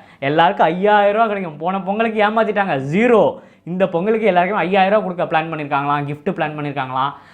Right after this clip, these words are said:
So, மக்களை எப்படி ஏமாத்தணுன்றத பக்காவா பிளான் பண்ணிட்டாங்க. அடுத்த வருஷம் எலெக்ஷனுக்கு எப்படியாவது பிடிச்சாகணும், இல்லைன்னா அவங்க கதை கந்தல்னு தெரிஞ்சிச்சு. விஜய் அவர்கள் ஒரு மிகப்பெரிய சக்தின்னு தெரிஞ்சிச்சு, மக்கள் ஆதரவு தெரிஞ்சிச்சு.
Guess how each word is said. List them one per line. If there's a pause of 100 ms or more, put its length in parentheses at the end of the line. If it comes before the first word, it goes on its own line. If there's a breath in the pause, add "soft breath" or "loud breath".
(220 loud breath)
So, (400)
மக்களை
எப்படி
ஏமாத்தணுன்றத (140)
பக்காவா (120)
பிளான்
பண்ணிட்டாங்க. (140)
அடுத்த
வருஷம்
எலெக்ஷனுக்கு
எப்படியாவது
பிடிச்சாகணும், (260 loud breath)
இல்லைன்னா
அவங்க
கதை
கந்தல்னு
தெரிஞ்சிச்சு.
விஜய்
அவர்கள்
ஒரு
மிகப்பெரிய
சக்தின்னு
தெரிஞ்சிச்சு, (240 loud breath)
மக்கள்
ஆதரவு
தெரிஞ்சிச்சு.